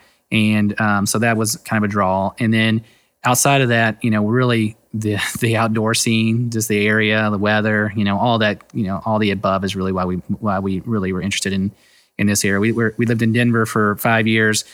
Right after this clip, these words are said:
loved the outdoor scene. It's, you know, this is a fair amount different than Denver, but it has some similar aspects in that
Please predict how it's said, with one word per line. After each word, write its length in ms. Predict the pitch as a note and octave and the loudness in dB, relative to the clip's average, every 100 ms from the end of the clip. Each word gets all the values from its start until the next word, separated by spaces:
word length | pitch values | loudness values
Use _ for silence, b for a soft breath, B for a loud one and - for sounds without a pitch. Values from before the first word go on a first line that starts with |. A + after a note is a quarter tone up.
| B B | B B
loved 300 | A2 A#2+ A#2 | 0 2 2
the 120 | A2 | 2
outdoor 360 | A2 G2+ G#2+ G#2+ | 2 2 0 0
scene. 480 | - G#2+ G#2 G#2 A2 b _ | 0 2 2 2 -2 b _
It's, 160 | - A#2+ | -6 -2
you 80 | A#2+ | 0
know, 80 | G#2 | 2
this 180 | A#2+ | 2
is 140 | A#2 A2 A2 | 0 -2 -2
a 60 | |
fair 140 | A#2 A2+ | 0 2
amount 260 | G#2 G2+ | 2 2
different 340 | D3+ C#3+ C3+ B2 | 0 2 2 2
than 140 | A#2 | 2
Denver, 320 | A2+ A2+ A2 | 2 2 2
but 120 | G#2 | 0
it 100 | G2+ | 0
has 180 | A#2+ A2 | 0 0
some 280 | - A2 G#2+ | 0 2 2
similar 500 | - G#2+ G#2 G2+ G2+ | 0 0 0 0 0
aspects 460 | A2 G2+ - G2+ - | -2 -2 -2 -2 -2
in 60 | G2 | -2
that 200 | G2 | -2